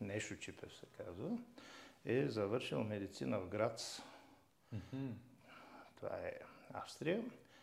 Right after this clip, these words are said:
Speaker 1: Специализирал е, защото така е бил помолен от пловдивските власти,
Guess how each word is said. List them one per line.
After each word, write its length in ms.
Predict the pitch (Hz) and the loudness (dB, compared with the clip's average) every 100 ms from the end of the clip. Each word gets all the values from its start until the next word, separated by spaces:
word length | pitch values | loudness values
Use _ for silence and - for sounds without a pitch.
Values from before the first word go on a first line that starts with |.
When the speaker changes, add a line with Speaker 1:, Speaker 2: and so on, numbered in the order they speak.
| - | -20
Speaker 1:
Специализирал 1000 | - - 98 - 98 98 98 160 165 127 | -8 -4 -2 -2 -2 -2 4 8 8 8
е, 220 | 135 175 - | 6 4 0
защото 400 | - - 104 - | -4 -2 -2 -4
така 300 | - 101 - | -6 -6 -2
е 80 | 104 | -2
бил 180 | 104 113 | 0 -2
помолен 640 | - 95 92 104 107 101 | -2 -4 0 2 4 2
от 180 | 98 92 | -2 -6
пловдивските 720 | - 113 104 98 - - - | 0 0 0 -2 -4 -6 -4
власти, 600 | 90 87 95 - - 180 | -4 0 0 -2 0 0